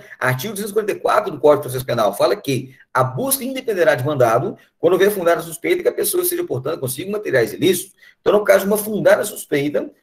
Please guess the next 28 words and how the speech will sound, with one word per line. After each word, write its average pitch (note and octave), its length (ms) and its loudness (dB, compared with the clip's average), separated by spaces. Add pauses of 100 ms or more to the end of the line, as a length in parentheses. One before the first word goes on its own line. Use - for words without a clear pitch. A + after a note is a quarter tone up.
(160)
né, D3 160 6
por E3 160 4
exemplo, D#3 260 2
eu G#3 60 -2
posso, F#3 340 4
eu, E3 140 2
agente B2+ 260 0
da B2 80 4
lei, C3 180 2
fazer F#3+ 200 -6
uma G#3+ 100 -2
busca G3+ 300 -6
pessoal D3+ 580 -2 (160)
naquele C3+ 240 0
cidadão. B2 500 2 (160)
Eu D3 140 2
posso A3 380 4
cercear G#3 420 -2
o G#3 40 -2
seu F3+ 180 -2
direito B2+ 300 -4
de A2 80 -12
ir G#2+ 40 -8
e G#2 60 -8
vir F#3+ 340 -4 (140)
momentaneamente, F3+ 1200 -2 (380)
é, C3 100 6
respeitando-lhe F3 920 4